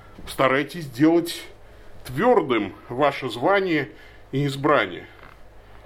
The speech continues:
Потому что ты купил билет на, э, там, самолет, например, да?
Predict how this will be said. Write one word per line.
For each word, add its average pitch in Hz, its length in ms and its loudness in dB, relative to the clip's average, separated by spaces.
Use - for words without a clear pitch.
Потому 165 300 4
что 208 180 -2
ты 247 140 0
купил 254 440 0
билет 196 480 2
на, 123 520 2
э, 107 420 2
там, 95 180 -2
самолет, 135 580 2
например, 156 560 2
да? 135 260 0